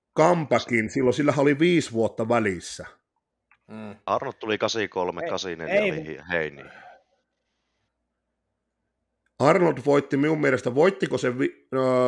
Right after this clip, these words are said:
Speaker 1: neljä vai viisi putkea. Sit se tuli muutaman vuoden päästä takaisin ja otti kuuennen.
Speaker 4: Kahdeksan yksi, äh, Franco Columbu,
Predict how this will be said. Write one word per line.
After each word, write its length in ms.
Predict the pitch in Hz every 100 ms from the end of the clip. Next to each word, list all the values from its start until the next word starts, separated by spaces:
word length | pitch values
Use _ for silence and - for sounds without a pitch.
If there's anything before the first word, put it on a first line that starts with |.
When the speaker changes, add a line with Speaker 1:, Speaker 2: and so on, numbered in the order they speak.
| 123 -
Speaker 1:
neljä 360 | 139 170 156 117
vai 220 | 113 110
viisi 480 | 127 127 113 - _ _ _ _ -
putkea. 540 | 135 139 - 107 92
Sit 160 | 110 143
se 100 | 143
tuli 300 | 135 131 131
muutaman 520 | 147 190 165 127 107
vuoden 260 | 107 107 101
päästä 320 | 107 104 107
takaisin 580 | - 160 - 113 107 98
ja 100 | 95
otti 280 | 101 -
kuuennen. 640 | 110 120 104 85 80 80 - - _ _ _ _ _
Speaker 4:
Kahdeksan 480 | 156 233 262 233 190
yksi, 320 | 185 202 - -
äh, 320 | 143 156 143 -
Franco 300 | 208 196 156
Columbu, 640 | 123 147 185 202 226